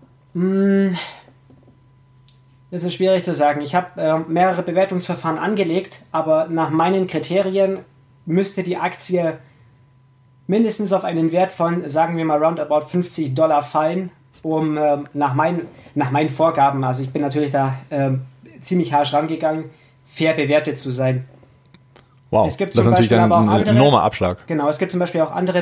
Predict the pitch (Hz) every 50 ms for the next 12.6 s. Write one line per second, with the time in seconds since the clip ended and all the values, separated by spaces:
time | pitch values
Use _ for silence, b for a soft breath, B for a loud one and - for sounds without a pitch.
0 | 170 170 156 160 165 160 165 156 147 165 170 170 180 165 165 156 160 156 151 -
1 | 160 151 156 147 139 - - 156 156 151 147 147 147 143 147 151 151 147 151 139
2 | 135 - 165 160 160 - 143 143 139 151 170 202 208 - - - 214 214 208 -
3 | - - 165 156 151 147 147 - 180 190 185 - - - - 160 160 160 160 165
4 | 160 - - 165 156 135 190 180 185 170 165 156 170 180 180 185 185 180 - 185
5 | 165 - - 214 214 208 180 170 - b b b b b b b b b _ _
6 | _ _ _ _ - 180 170 165 165 170 165 170 170 165 147 160 180 196 208 214
7 | 208 - 220 208 - - 160 160 170 170 - - 175 160 160 160 160 160 - 160
8 | 156 160 - - - 170 156 147 151 143 143 160 160 - - 156 135 - - 160
9 | 160 160 165 147 147 160 156 - - 226 - - 208 208 202 185 - 190 - -
10 | - 180 180 180 156 160 143 135 180 175 170 165 165 165 156 156 160 147 156 156
11 | 165 175 185 170 147 160 165 160 - - 160 156 135 B B B B B B B
12 | B B B - - 151 156 151 151 151 160